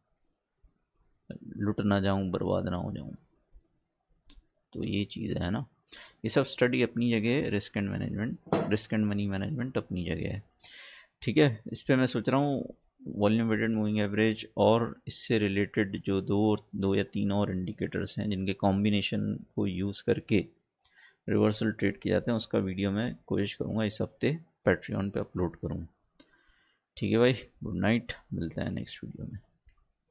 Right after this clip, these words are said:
ठीक है, लाइव मार्केट में कनेक्टेड रहो, हो सके तो कल, अ, मेंबर्स लाइव आने की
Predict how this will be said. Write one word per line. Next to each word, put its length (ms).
ठीक 180
है, 60
लाइव 260
मार्केट 380
में 100
कनेक्टेड 500
रहो, 220
हो 160
सके 280
तो 360
कल, 420
अ, 340
मेंबर्स 460
लाइव 220
आने 200
की 260